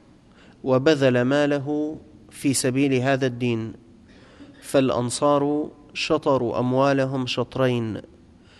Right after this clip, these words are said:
قدموا لإخوانهم المهاجرين شطراً وأبقوا لأنفسهم الشطر الثاني. ما يوجد ولا رجل ولا امرأة من صحابة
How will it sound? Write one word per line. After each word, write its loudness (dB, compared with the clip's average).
قدموا 2
لإخوانهم 0
المهاجرين 0
شطراً 0
وأبقوا 2
لأنفسهم -2
الشطر -4
الثاني. -4
ما 2
يوجد 4
ولا 4
رجل 0
ولا 2
امرأة 2
من -4
صحابة 0